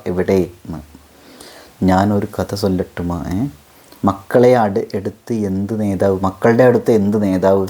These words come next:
അവർക്ക് എന്ത് അമ്മ എന്ന്. ആലപ്പുഴ കൊല്ലം ഒപ്പത്തിനൊപ്പം എന്നൊക്കെ.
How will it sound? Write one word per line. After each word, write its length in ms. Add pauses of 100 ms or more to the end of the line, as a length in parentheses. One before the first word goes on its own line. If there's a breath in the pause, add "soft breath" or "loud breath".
അവർക്ക് 400
എന്ത് 220
അമ്മ 300
എന്ന്. 120 (1600 loud breath)
ആലപ്പുഴ 440
കൊല്ലം 500
ഒപ്പത്തിനൊപ്പം 720
എന്നൊക്കെ. 300